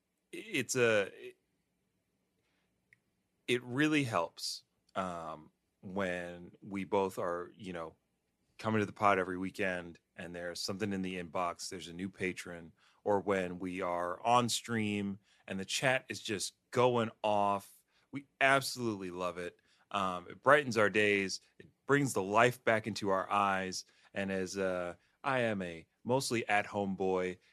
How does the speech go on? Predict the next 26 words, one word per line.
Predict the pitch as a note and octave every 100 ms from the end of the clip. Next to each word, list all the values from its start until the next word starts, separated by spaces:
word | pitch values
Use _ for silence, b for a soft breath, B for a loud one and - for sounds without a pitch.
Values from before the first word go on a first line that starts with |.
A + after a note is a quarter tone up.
| _
it's | - G#2+ - -
a | A2+
nice | G#2 G#2+ A#2 B2+ -
sense | - - A2+ G2
of | F#2 -
community | - F2+ F#2+ F#2+ F#2 F#2
that | F2
I | E2 E2 _ _ _
wouldn't | G#2 G2+ A#2 G#2+
be | G2+
getting, | - G2 F#2 F#2 F#2+ _ _ _ _ -
uh, | F2+ E2+ E2+ - _ _ _ -
in, | F#2+ F2 F2 D2+
in | G2+ F2+
another | F#2 F#2 F2+
setting. | - C3+ B2+ B2 A#2+ _ _ -
So | -
to | G2+ - G2 -
that, | B2+ C3+ B2+ - - _
and | G#2+ F#2+
for | G2+
keeping | - A#2+ G#2
me | G2+ F#2
sane, | - - D#3 E3 A2+ F#2 F#2+ G#2+ _ _ _ _ _ - -
thank | A#2 G#2 -
you. | -